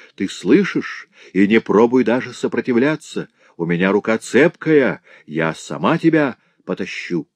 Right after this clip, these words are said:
«Да как вам не стыдно?» вскричала Клара, теряя терпение. «Убирайтесь отсюда! Как вы смеете оскорблять мою подругу, мою сестрёнку?» «Вашу сестрёнку? Да полно, мадемуазель!»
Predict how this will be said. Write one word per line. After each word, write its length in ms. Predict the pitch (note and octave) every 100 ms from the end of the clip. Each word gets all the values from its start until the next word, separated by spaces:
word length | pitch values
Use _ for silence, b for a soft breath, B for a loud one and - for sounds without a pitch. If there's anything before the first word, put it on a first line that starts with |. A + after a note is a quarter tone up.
| _ _ _ _ _ _ _ _
«Да 200 | E2 F2 _
как 300 | - A#2+ -
вам 240 | C3+ D3 D3
не 100 | C#3
стыдно?» 680 | - - G3+ D#3+ G#2 - - _ _ _
вскричала 520 | - G#2+ F#2+ G#2+ G2
Клара, 400 | F2+ G2 C3 B2+ A2+
теряя 340 | G#2 G2 F#2
терпение. 560 | F#2 E2 F#2 D#2+ D#2+ - b b
«Убирайтесь 600 | A2+ C#3 F#3+ G3 D#3+ -
отсюда! 520 | B2+ - G2+ E2 D2+ _ _ _ _ -
Как 200 | D3 D#3+
вы 80 |
смеете 420 | D3+ D3+ E3 D3+ D3
оскорблять 640 | - C3+ C3+ B2 D3+ -
мою 200 | C3 C#3
подругу, 520 | C3+ B2 F3 C#3+ F#2+ b b
мою 240 | - E2+
сестрёнку?» 760 | F#2 G2 - B2 F3 F#3+ B2+ - b b b
«Вашу 540 | D3 - C3+ C#3+ - C#3+
сестрёнку? 960 | - B2 - A#2+ D3+ G#3 F#3 - C#3+ A2
Да 140 | B2
полно, 600 | - - E3+ F#3+ F#3+ D#3
мадемуазель!» 760 | C#3+ B2 B2 B2 C#3 F#3+ B2+